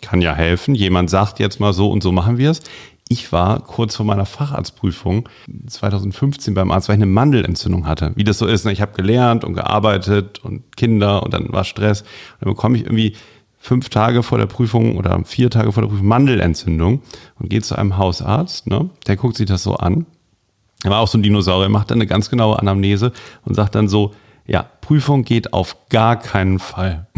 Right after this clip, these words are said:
<laughs> So, ne? „Geht auf gar keinen Fall. Sie sind jetzt krankgeschrieben und so, Antibiotikum.“ Und, ähm, ich war dann natürlich trotzdem bei der Prüfung.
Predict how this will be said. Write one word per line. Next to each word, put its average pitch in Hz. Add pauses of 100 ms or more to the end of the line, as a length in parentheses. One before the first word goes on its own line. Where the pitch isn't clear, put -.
(300)
<laughs> -
So, 220 (240)
ne? 262 (440)
„Geht 226
auf 202
gar 180
keinen 160
Fall. 85
Sie 95
sind 143
jetzt -
krankgeschrieben 170
und -
so, 147 (440)
Antibiotikum.“ 143
Und, 117
ähm, 104 (220)
ich -
war 113
dann 117
natürlich 113 (160)
trotzdem 131
bei 87
der 87
Prüfung. 113